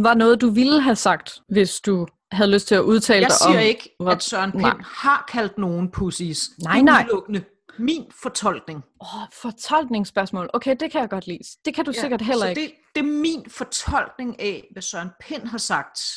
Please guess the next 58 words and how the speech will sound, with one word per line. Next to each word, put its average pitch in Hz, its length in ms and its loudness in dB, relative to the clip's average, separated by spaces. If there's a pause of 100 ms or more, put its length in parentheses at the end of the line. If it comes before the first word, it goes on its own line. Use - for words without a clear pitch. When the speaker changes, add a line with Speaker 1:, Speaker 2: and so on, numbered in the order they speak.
Speaker 1:
Ah, 240 540 4 (160)
okay, 220 420 -4
så - 180 -4
vi 226 160 -2
har 233 120 0
Speaker 2:
At 226 140 2
de - 40 -8
er 247 120 -2
Speaker 1:
ikke 220 120 6
Speaker 2:
nogle 220 160 4
fucking 214 460 0
pussies. 196 480 -2
Det 277 100 -6
er - 40 -2
sådan, 269 180 -2
Speaker 1:
Ja. 269 80 -4
Speaker 2:
jeg - 60 -12 (400)
opfatter 226 840 -8 (340)
Speaker 1:
Ja. 185 160 -6 (460)
Speaker 2:
Søren 190 180 -8
Speaker 1:
Præcis. 180 220 -6
Speaker 2:
Pinds - 140 -12
ord. 156 240 -10 (300)
Speaker 1:
Ja, 254 140 2
ja, 202 200 -2
så 180 160 -4
Speaker 2:
Ja. - 60 -6
Speaker 1:
du 262 340 -4
er 226 100 -2
ikke 302 260 -2
Speaker 2:
I - 20 0
Speaker 1:
i - 20 -2
Speaker 2:
could 233 120 -2
Speaker 1:
gang 233 200 2
Speaker 2:
be 214 60 -6
Speaker 1:
med 190 80 -2
Speaker 2:
wrong. 180 140 -6 (340)
Speaker 1:
Du, 277 60 0 (200)
you 285 80 -2
could 302 140 -4
be 359 200 2
wrong. 185 240 -6 (340)
Speaker 2:
Jeg 247 60 0
Speaker 1:
Så 247 40 2
Speaker 2:
har - 80 -2
Speaker 1:
du 320 40 -2
Speaker 2:
ikke - 140 -8
kaldt 320 220 -2
nogen 254 200 -4
for 262 100 -10
pussies. 226 640 -4 (300)
Speaker 1:
Tænk, 302 200 -2
hvis 247 120 0
de 214 100 -8
ikke 180 160 -6
er 160 80 -8
det. 160 100 -16 (500)
Speaker 2:
Also, 302 300 0